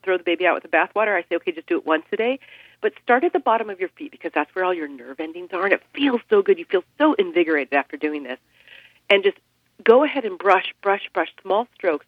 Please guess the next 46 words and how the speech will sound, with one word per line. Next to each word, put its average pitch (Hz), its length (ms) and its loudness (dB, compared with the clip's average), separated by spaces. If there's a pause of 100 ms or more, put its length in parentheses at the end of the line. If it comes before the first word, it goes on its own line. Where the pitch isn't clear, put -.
all 185 120 4
the 226 60 -14
way 262 140 -10
towards 220 320 -2 (100)
the 254 100 -8 (100)
heart. - 200 0 (160)
So 165 140 0
each 196 280 -12
time, 208 180 -4 (180)
you 196 120 -2
know, 170 160 4
you're 196 120 -2
brushing 143 320 -4
towards - 240 -2
the 208 80 0
heart, - 240 2 (520)
um, 180 260 2
you 269 60 0
wanna 427 160 6
be, 339 300 6
you 226 120 -6
know, 190 100 0
make 185 140 0
sure 185 180 0
that 175 120 2
you 180 120 4
avoid 160 320 2
your 180 80 2 (100)
face 147 240 2 (220)
and 165 160 -4 (100)
any 185 240 2
other 165 220 -2
sensitive 160 480 0
areas. 143 420 2 (680)
Um, 190 220 2
but 262 120 6
it's 247 120 2 (160)
such 330 220 6
a 208 80 2
great 190 480 -2
way 156 400 -2 (140)
to - 100 -20
just 185 160 -4 (120)
stimulate 226 520 4 (100)
the, 165 320 2 (180)
uh, 175 60 4